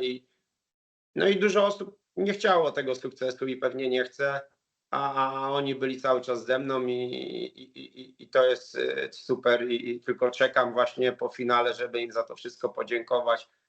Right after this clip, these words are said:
za to, że, mm, pomimo, y, że obojętnie co ja chciałem i pomimo tego, że przecież nie mamy wielkiego <laughs> finansowania z ministerstwa,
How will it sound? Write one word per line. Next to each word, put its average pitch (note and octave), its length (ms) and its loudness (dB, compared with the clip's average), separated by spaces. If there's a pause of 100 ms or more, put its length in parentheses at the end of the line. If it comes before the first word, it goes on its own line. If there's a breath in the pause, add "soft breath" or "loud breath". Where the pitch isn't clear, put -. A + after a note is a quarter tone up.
(240)
za B2 260 4
to, B2+ 260 4
że, B2 520 4 (100)
mm, B2+ 380 -6 (240)
pomimo, E3 800 2
y, D3 460 0 (400)
że C3 140 2
obojętnie E3+ 440 2
co E3 120 0
ja C#3+ 120 4
chciałem E3+ 540 0
i E3 60 -2
pomimo D3 360 -2
tego, C#3+ 220 -2
że C#3+ 120 -6
przecież C#3 340 -14
nie C#3 80 -12
mamy C#3 280 -4
wielkiego C3+ 440 -6
<laughs> - 60 -18
finansowania C3 640 -2
z B2 100 -14
ministerstwa, C3 840 -4